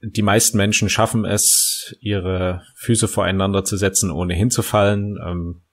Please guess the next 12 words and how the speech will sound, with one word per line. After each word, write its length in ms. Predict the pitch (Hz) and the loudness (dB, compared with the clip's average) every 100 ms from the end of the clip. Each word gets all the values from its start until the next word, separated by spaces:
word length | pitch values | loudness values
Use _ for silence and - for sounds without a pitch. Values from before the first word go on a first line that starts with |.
| _ _ _ | _ _ _
das, 500 | 92 - - - _ | -2 0 0 -2 _
die 380 | - - - 92 | -18 -10 -4 0
werden 160 | 95 | 0
es 120 | 92 - | 0 0
hinkriegen, 600 | 92 - 92 90 90 - | -2 -2 -2 -2 -4 -4
bei 160 | 87 | -4
so 100 | 85 | -2
einem 160 | 87 85 | -2 -2
Hieb 220 | 85 - | -4 -4
stehen 260 | - 90 90 | -4 -4 -4
zu 140 | 87 | -4
bleiben. 400 | 87 85 90 - | -2 -2 -4 -10